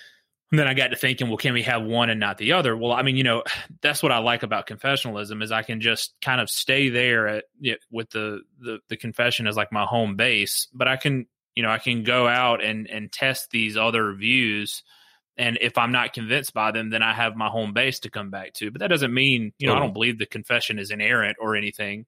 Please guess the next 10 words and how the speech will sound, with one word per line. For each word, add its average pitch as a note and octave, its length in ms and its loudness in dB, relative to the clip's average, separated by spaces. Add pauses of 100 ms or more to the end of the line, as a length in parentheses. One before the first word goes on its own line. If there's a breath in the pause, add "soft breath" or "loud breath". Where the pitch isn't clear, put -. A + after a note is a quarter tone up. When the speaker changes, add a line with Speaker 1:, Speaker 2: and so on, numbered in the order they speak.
Speaker 1:
but, A2 200 0
uh, G#2 160 0
it's A#2+ 120 0
just - 220 2
a A#2 80 2
good B2 380 2
way A#2 260 2
to A2 220 2 (800 loud breath)
kind A#2+ 180 2
of G#2+ 240 -2